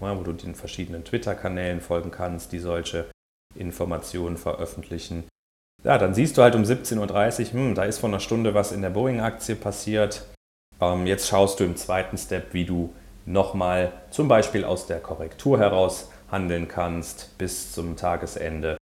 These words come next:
oder einen Ausbruchshandel machen kannst. Ja, also das ist einfach nochmal wichtig hier, dass du nicht direkt dabei sein musst, wenn das Momentum entsteht, sondern dass du das Ereignis,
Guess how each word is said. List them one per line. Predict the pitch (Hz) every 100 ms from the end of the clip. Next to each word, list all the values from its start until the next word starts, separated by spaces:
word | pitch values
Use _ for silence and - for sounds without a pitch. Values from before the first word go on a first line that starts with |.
| _ _ -
oder | 95 90 80
einen | 80
Ausbruchshandel | - 127 - 110 104 104 95 90
machen | 87 87 87
kannst. | - 82 82 - - - _ _
Ja, | 90 101 107
also | 101
das | 90 95 98
ist | 92
einfach | 90 92 87
nochmal | 85 85 76 80
wichtig | 113 - 104
hier, | - 101 92 - - -
dass | 85 -
du | - 82 78 80 104
nicht | 123 131 - - - - - - - -
direkt | 117 98 98 - - - - -
dabei | - 85 87 101
sein | 101 92
musst, | 92 -
wenn | 82
das | 82
Momentum | 85 80 85 104 104
entsteht, | 87 85 - 82 85 - _ _ -
sondern | 80 82 80
dass | 80 -
du | 90
das | 80 87 87
Ereignis, | - 82 98 110 110 104 - -